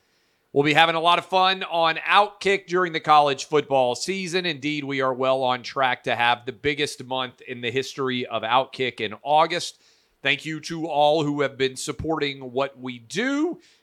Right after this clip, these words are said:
and, uh, I think we're gonna have a good fall together. Uh, but I'll get to that in a minute.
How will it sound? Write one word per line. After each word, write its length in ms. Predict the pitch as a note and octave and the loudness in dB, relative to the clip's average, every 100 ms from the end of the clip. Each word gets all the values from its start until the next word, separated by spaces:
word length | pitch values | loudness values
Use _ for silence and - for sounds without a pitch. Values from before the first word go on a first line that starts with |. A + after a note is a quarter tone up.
| _ | _
and, 460 | B2+ C3 C3+ D#3 D3+ | 0 2 2 0 0
uh, 320 | D3 E3 E3 - | 4 4 4 0
I 60 | |
think 160 | - E3+ | -4 0
we're 80 | E3 | 2
gonna 120 | D#3 | 4
have 180 | E3 E3+ | 2 2
a 40 | |
good 160 | F3 - | -2 0
fall 280 | A3 G3 | 2 2
together. 440 | E3+ B2 G#2 D#2 - _ _ _ _ _ _ _ - | 2 -2 -2 -4 -12 _ _ _ _ _ _ _ -8
Uh, 160 | E3 D#3+ D3 | 4 4 6
but 400 | A#3+ A3 - - _ _ _ - | 4 4 2 -12 _ _ _ 0
I'll 120 | E3 | 4
get 200 | F#3 A#3 | 4 6
to 140 | A#3 | 6
that 300 | A3 G3+ G3 | 8 8 8
in 120 | F3 | 2
a 20 | E3+ | 2
minute. 380 | D3 B2 C3 | 4 2 0